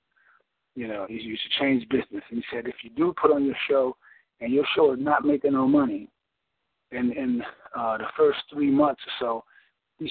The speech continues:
said, "you'll be making money way before that." He said, "But if you're not making no money," he said, "Yeah." He said, "You need to get out of this business and never, never do this again." He said, "But I'm telling you right now, your show is a good show." So anyway, and he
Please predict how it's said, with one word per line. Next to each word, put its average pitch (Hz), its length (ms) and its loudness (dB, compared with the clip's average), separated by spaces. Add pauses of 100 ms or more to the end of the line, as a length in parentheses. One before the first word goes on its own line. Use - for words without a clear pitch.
said, 131 160 2
"you'll 143 160 2
be 139 80 0
making 139 260 0
money 135 140 0
way 135 260 2
before 113 280 -6
that." 101 220 -6
He 131 180 -10
said, - 180 -8 (120)
"But - 100 -10
if - 180 -10
you're 151 80 -6
not 160 280 2
making 139 240 -6
no 127 100 -2
money," 151 320 -4
he 170 60 -6
said, 160 80 -2
"Yeah." 151 260 4 (440)
He - 80 -18
said, 160 140 -4
"You 165 80 2
need 156 140 4
to 127 140 -2 (360)
get 147 160 4
out 147 120 6
of 139 40 -2
this 131 100 -2
business 139 320 0
and 123 80 -2
never, 123 300 0
never 127 240 -2
do 123 140 -8
this 120 260 -6
again." 107 300 -8 (880)
He 123 140 -4
said, 120 140 -4
"But 120 120 -8
I'm 123 160 -8
telling 156 260 4
you 139 120 4
right 127 140 0
now, 127 460 -4 (140)
your 127 160 -6 (140)
show 131 300 2 (500)
is 113 120 -8
a 95 120 -6
good 120 240 -2 (100)
show." - 260 -8 (1700)
So 127 140 4 (100)
anyway, 123 400 2 (520)
and 127 180 0
he 151 160 4